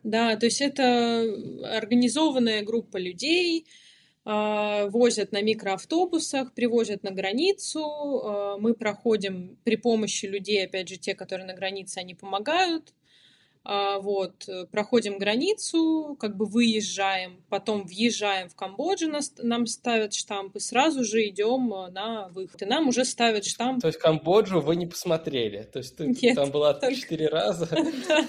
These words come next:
Speaker 2: <laughs> но не посмотрела.
Speaker 1: Да, да, да. Только границы и только мостик, который там ин-, интересный мостик такой, который как раз и есть граница между Таем и Камбоджей. Там речушка небольшая.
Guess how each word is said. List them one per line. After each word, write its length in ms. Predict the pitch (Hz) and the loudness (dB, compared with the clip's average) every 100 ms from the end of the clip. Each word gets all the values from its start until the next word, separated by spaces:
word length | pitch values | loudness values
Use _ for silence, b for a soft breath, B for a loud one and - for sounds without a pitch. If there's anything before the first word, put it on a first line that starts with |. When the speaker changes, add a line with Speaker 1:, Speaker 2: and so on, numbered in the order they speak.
| - | -4
Speaker 2:
<laughs> 140 | - | -6
но 260 | 180 160 165 | -4 0 0
не 80 | 180 | 0
посмотрела. 720 | - - 165 156 156 - - - | -8 -8 -8 -8 -8 -10 -14 -10
Speaker 1:
Да, 380 | 277 240 277 277 | -2 2 2 2
да, 160 | 269 | 0
да. 420 | 226 247 226 233 247 | 0 -2 -2 -6 -4
Только 380 | 277 294 269 | -4 -4 -6
границы 640 | 233 233 247 339 359 - 240 | 0 4 4 2 0 -2 2
и 20 | |
только 340 | 247 269 247 | 2 2 -2
мостик, 680 | 214 226 269 - 226 - - _ | -2 -2 -2 -4 -8 -10 -20 _
который 400 | - 202 220 208 | -18 -6 -4 -4
там 240 | 196 202 202 | -6 -8 -6
ин-, 380 | 208 226 226 | -8 -8 -4
интересный 520 | 214 202 233 214 - 208 | -4 2 2 2 0 0
мостик 440 | 254 320 - - | 0 0 -4 -6
такой, 280 | 202 196 190 | -6 -6 -6
который 880 | 190 - 226 220 208 190 180 180 175 | -8 -4 -2 0 0 -2 -4 -8 -10
как 180 | 185 | -6
раз 220 | 220 208 214 | -4 -4 -2
и 40 | |
есть 220 | 208 196 | 0 0
граница 500 | 196 190 220 247 208 | -2 -2 0 -2 -4
между 480 | 208 208 190 180 185 | 0 0 0 -6 -8
Таем 480 | - 226 254 214 185 | 0 2 2 0 -6
и 40 | |
Камбоджей. 500 | - 196 190 180 170 | -12 -14 -12 -12 -14
Там 200 | 180 175 | -16 -16
речушка 480 | 196 - 320 - 247 | -14 -2 -2 -2 -4
небольшая. 640 | 220 202 196 - 185 180 | -6 -6 -8 -10 -10 -14